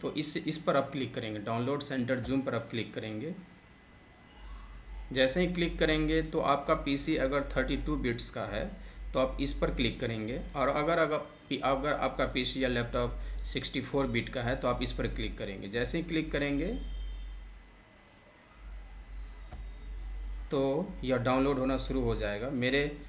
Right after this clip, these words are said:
सिस्टम में या लैपटॉप में already है, तो मैं इसे यहाँ पर कैंसिल कर देता हूँ। और इस तरह से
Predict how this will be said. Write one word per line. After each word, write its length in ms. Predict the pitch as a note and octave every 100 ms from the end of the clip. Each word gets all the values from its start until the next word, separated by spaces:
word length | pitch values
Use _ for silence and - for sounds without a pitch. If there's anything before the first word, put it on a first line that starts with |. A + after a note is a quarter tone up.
| - -
सिस्टम 420 | - C3 - D3+
में 140 | D3 C#3
या 60 | C3+
लैपटॉप 420 | B2 A#2+ C3+ C3
में 80 | C3
already 440 | B2+ C3 B2+ C3+
है, 220 | B2+ -
तो 80 | C3+
मैं 140 | B2 A#2+
इसे 180 | A#2
यहाँ 180 | B2 A#2+
पर 140 | A#2+ A2+
कैंसिल 320 | A#2+ A2+ B2+
कर 140 | A#2 G2+
देता 260 | G2+ F#2
हूँ। 240 | G2 G#2 E3 - - - - - - - -
और 160 | B2 C#3+
इस 160 | C#3+
तरह 160 | C#3 B2+
से 200 | -